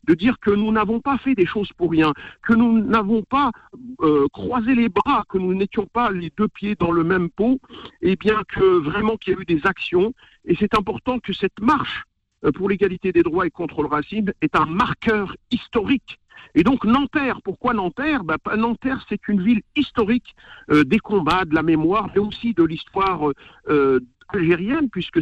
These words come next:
c'est là-bas qu'il y a eu, euh, euh, le, la création du P P A, le Parti du peuple algérien de Messali Hadj. Euh, c'est là-bas qu'il y a eu, euh, euh,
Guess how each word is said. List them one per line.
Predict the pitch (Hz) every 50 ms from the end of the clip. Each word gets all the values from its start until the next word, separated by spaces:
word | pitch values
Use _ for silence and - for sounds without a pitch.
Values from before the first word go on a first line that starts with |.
| - -
c'est | 185
là-bas | 170 170 165 160 214 226 233 226 208
qu'il | _ - - 156
y |
a | 160
eu, | 170 190 202 208 214 196 175
euh, | 156 147 - - - - - -
euh, | - 156 151 143
le, | 127 139 156 151
la | 147 156 156
création | - - 233 202 175 - - 226 214
du | 175 - 277 -
P | - - 247
P | - - 190 196
A, | 190 208 196
le | 202 -
Parti | - 214 - - - - 214
du | - 165
peuple | - 180 165 - 156 147
algérien | 143 139 127 139 139 135 160 196 196
de | 151 123
Messali | 127 139 - - 143 127 135 135 - -
Hadj. | 147 175 190 160 156 - - - - - - - - _ - 190
Euh, | 185 180 175 175 165 - -
c'est | 247
là-bas | 233 240 214 175 220 226 233 226
qu'il | - - - 175
y | 190 196
a |
eu, | 202 214 226 240 233 220
euh, | 175 - - - _ _ - - 165 156 151 147 - -
euh, | 151 156